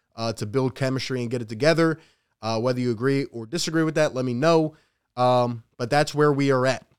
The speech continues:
And, you know, James Harden doesn't get any excuse for this series. I know he's probably dealing with injuries as well, but the way he came out yesterday, as I said last night on the post game, absolutely inexcusable. He pretty much pulled a Ben Simmons, and,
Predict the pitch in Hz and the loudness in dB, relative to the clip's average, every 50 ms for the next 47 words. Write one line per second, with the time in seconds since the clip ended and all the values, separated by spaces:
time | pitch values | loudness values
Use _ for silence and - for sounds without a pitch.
0 | _ _ - 113 113 117 117 117 117 123 120 117 113 135 170 190 185 - 170 175 | _ _ -8 -6 -4 -4 -2 -2 -2 -2 -2 -2 2 2 2 2 4 4 4 4
1 | 180 170 160 160 156 147 151 147 151 147 - 143 147 156 156 151 120 - _ _ | 4 4 2 2 0 0 0 -2 -2 -2 -2 -2 -4 -2 -4 -4 -6 -10 _ _
2 | _ - 127 - - - - 160 165 160 - - 151 139 139 151 143 - - 147 | _ -12 -8 -6 -6 -4 -2 -2 -2 -2 -2 -2 -2 0 0 0 -2 -2 -2 0
3 | 151 165 170 156 139 139 139 151 147 143 135 147 147 - - 156 151 151 151 139 | 0 2 2 2 0 0 0 0 0 -2 -2 -4 -6 -4 -2 0 0 0 0 -2
4 | 131 143 147 147 147 139 143 143 147 143 143 143 143 139 135 120 127 139 139 143 | 0 0 0 0 2 2 2 2 0 0 0 -2 -2 -4 -6 -4 0 0 2 2
5 | 135 123 131 117 - 120 117 117 135 143 147 147 143 - - 147 143 139 135 131 | 2 0 -2 -4 -4 -4 -4 -2 0 0 0 -2 -2 -4 -6 -4 -4 -2 -4 -4
6 | 113 135 180 - - - 135 131 127 127 120 110 123 - - - 139 127 117 120 | -4 -4 -4 -4 -4 -4 -2 -2 -2 -2 -4 -4 -6 -6 -6 -4 -6 -4 -4 -4
7 | 123 131 123 - - 131 127 123 117 120 117 - 123 123 127 113 - 131 131 131 | -4 -4 -6 -6 -8 -8 -6 -6 -6 -8 -8 -6 -4 -4 -4 -4 -4 -4 -4 -2
8 | 127 120 - _ _ _ _ _ _ _ _ - 147 151 160 151 - - 151 147 | -4 -6 -8 _ _ _ _ _ _ _ _ 0 2 2 2 2 0 -2 0 0
9 | 147 143 139 143 135 135 131 120 - - 143 139 127 135 135 135 127 131 139 139 | 0 2 0 0 -2 -2 -2 -4 -4 -2 -2 -2 0 0 0 0 0 -2 -2 -2
10 | - 208 214 208 196 190 185 - - - 185 180 180 180 170 151 160 165 170 160 | 0 0 0 0 0 -2 -4 -6 -6 -4 0 2 2 2 2 0 0 -2 -2 -2
11 | - - 185 202 127 98 87 - - - - 127 131 131 131 127 127 117 | -4 -4 -4 -4 -4 -6 -8 -12 -16 -12 -6 -4 -2 0 0 -2 -4 -6